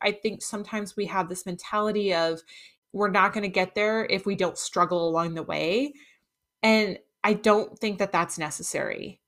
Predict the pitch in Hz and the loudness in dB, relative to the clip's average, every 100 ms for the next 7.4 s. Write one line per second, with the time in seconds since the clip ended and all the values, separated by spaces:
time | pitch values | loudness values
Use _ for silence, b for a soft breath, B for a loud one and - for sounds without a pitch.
0 | _ 196 180 - 202 185 180 - 202 180 | _ 2 2 2 4 6 4 0 -8 -6
1 | 175 - 156 - 151 - - 80 - - | -6 -6 -8 -12 -12 -10 -8 -4 -4 -2
2 | - 196 185 180 180 B B B _ 214 | 4 6 8 6 4 B B B _ 4
3 | 220 269 302 311 302 233 226 226 208 214 | 4 2 0 0 0 2 0 0 -2 -2
4 | 202 202 - 170 - - 160 165 233 262 | -4 -4 -6 -6 -10 -6 -4 0 0 2
5 | 302 311 - - - 208 202 196 185 185 | 2 -2 -12 -10 -2 0 0 0 0 0
6 | 175 - 196 185 - 180 170 - 175 170 | -2 -2 -6 -4 4 4 4 0 2 2
7 | 160 - - | -2 -6 -18